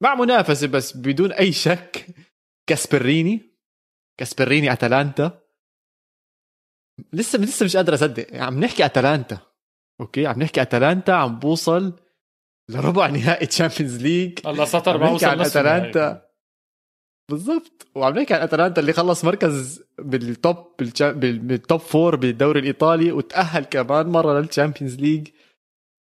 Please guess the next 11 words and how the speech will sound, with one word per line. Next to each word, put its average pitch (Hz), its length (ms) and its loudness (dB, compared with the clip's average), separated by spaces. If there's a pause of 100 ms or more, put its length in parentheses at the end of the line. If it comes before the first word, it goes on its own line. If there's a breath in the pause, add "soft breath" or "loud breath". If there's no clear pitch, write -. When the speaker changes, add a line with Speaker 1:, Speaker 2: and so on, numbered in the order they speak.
(280)
Speaker 1:
بدون 156 280 2
أي 165 220 2
شك. - 440 -2 (320 loud breath)
كاسبريني 135 600 0
هو 127 220 0
أفضل 135 600 0
أو 113 340 -4 (140)
أقوى 139 420 0
اسم 139 500 -4
بعالم 120 540 0
الرياضة 117 520 0